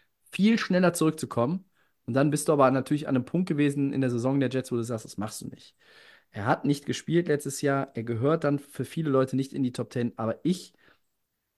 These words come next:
trumpfe, sein Trumpf für mich ist hier, warum ich ihn reinbringe, ist seine Vergangenheit. Er hat einfach, er beweist, hat seit fünfzehn Jahren hat er bewiesen, dass er zur absoluten Elite auf dieser Position zählt und deshalb gehört er für mich noch da rein.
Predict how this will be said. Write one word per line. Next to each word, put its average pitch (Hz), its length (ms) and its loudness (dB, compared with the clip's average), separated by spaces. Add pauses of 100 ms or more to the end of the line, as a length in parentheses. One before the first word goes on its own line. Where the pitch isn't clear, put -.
(240)
trumpfe, 196 480 6
sein 180 220 4
Trumpf 220 340 4
für 180 100 2
mich 175 320 2
ist 190 140 -4
hier, 175 180 2
warum 180 420 2
ich - 200 -6
ihn 151 140 2
reinbringe, 156 540 2
ist - 260 -6
seine 135 200 0
Vergangenheit. 113 540 -4 (640)
Er 117 100 0
hat 151 160 6
einfach, 165 300 0
er 143 100 -2
beweist, 156 640 2
hat 143 140 -4
seit - 160 -2
fünfzehn 233 480 4
Jahren 175 240 6
hat 165 120 4
er 165 60 2
bewiesen, 165 720 2 (300)
dass 151 180 0
er 147 100 0
zur - 140 -2
absoluten 156 380 0
Elite 156 480 4
auf 143 60 0
dieser 151 180 0
Position 156 600 2
zählt 165 300 0
und 139 100 -2
deshalb 143 280 -2
gehört 127 200 -2
er 117 120 -4
für - 120 -12
mich 110 180 -8
noch 104 100 -12
da - 100 -14
rein. - 220 -16